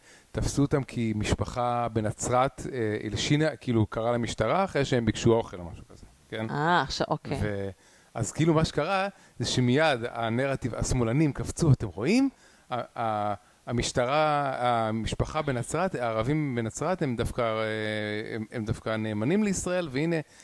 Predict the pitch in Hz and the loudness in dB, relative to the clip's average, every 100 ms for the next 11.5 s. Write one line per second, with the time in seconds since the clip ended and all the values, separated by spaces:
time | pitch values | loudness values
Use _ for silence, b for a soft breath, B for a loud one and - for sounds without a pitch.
0 | b - 117 110 107 107 107 104 113 135 | b -6 -2 0 0 0 -2 -2 0 2
1 | 131 113 101 110 110 104 87 b b b | 2 -2 -4 -4 -2 -2 -4 b b b
2 | b b b b - 104 98 104 98 98 | b b b b -12 -6 -4 -2 -4 -4
3 | 98 98 - _ _ _ _ - - 101 | -4 -6 -10 _ _ _ _ -8 -4 -2
4 | 135 131 135 117 113 110 117 117 110 107 | 0 0 0 0 0 -2 -2 0 0 -2
5 | 107 - - 117 107 104 - 113 104 95 | -2 -4 -4 -4 -4 -6 -6 -6 -4 -2
6 | 107 107 98 101 95 104 110 110 101 98 | -2 -2 -2 -6 -6 -4 -2 -2 -4 -4
7 | 117 110 107 101 110 110 101 - 101 107 | -6 -4 -6 -4 -2 -2 -2 -4 -6 -6
8 | 110 104 b b b - 120 113 185 170 | -8 -8 b b b -8 -4 0 2 2
9 | 123 107 113 - b b b _ 113 110 | 0 -2 -6 -8 b b b _ -6 -4
10 | 107 104 104 - b b b - - 113 | -2 -4 -6 -8 b b b -18 -12 -4
11 | 110 117 - 113 107 | -2 0 0 0 -2